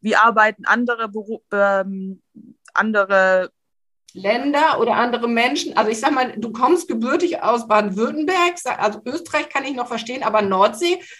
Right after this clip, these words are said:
Speaker 2: und auch Sauerland, ähm, sind ja schon ein ganz anderer Schlag Menschen. Aber das hast du dir alles zugetraut, da f-, bist du hingegangen.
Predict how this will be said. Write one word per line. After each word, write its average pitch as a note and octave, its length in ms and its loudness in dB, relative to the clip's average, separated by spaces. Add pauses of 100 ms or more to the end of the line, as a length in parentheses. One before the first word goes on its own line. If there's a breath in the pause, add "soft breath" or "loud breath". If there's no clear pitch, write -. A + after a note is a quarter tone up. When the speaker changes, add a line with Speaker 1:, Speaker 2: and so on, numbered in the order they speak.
(120)
Speaker 2:
und B3+ 220 -4
auch G#3 120 4
Sauerland, D4 640 2
ähm, B3 240 -10
sind A#3+ 240 -4
ja F#4 80 0
schon D#4 160 2
ein D4 60 -2
ganz C#4 140 0
anderer B3+ 260 -4
Schlag C4+ 240 -2
Menschen. E3+ 520 -4
Aber G#3+ 160 0
das - 160 -2
hast D#4+ 180 2
du F4+ 60 -2
dir F4+ 160 2
alles E4+ 220 0
zugetraut, F#3+ 520 -4
da C#4 180 4
f-, C#4+ 200 -8
bist A#3 300 -8
du G4 60 4
hingegangen. F#3+ 600 2